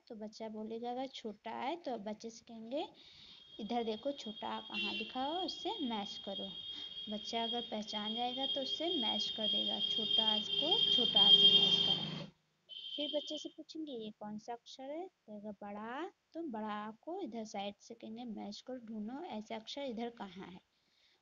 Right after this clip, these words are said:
उससे मैच करना है, तो अगर वो पहचानेगा तो बड़ा आ को बड़ा आ से मैच कराएंगे। ये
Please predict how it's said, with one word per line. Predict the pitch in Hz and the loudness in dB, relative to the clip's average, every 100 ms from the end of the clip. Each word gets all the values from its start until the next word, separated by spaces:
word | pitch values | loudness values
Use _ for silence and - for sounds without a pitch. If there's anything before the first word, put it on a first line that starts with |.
| _ | _
उससे | 233 226 302 | -14 -6 -4
मैच | 269 226 226 - | -2 -2 -4 -6
करना | 262 269 | -6 -6
है, | 302 | -8
तो | 302 | -6
अगर | 254 220 | -6 -4
वो | 214 220 | -6 -6
पहचानेगा | 220 214 214 208 208 233 262 | -8 -10 -10 -10 -10 -8 -10
तो | 262 349 | -8 -10
बड़ा | 262 208 | -8 -8
आ | 208 208 | -10 -12
को | 277 285 | -12 -10
बड़ा | 220 208 | -6 -6
आ | 202 208 | -8 -10
से | - 214 | -12 -14
मैच | 202 202 - | -14 -14 -16
कराएंगे। | - 202 202 208 233 330 - _ _ _ _ _ 233 | -16 -16 -14 -12 -12 -12 -16 _ _ _ _ _ -4
ये | 277 453 - | -2 -2 -6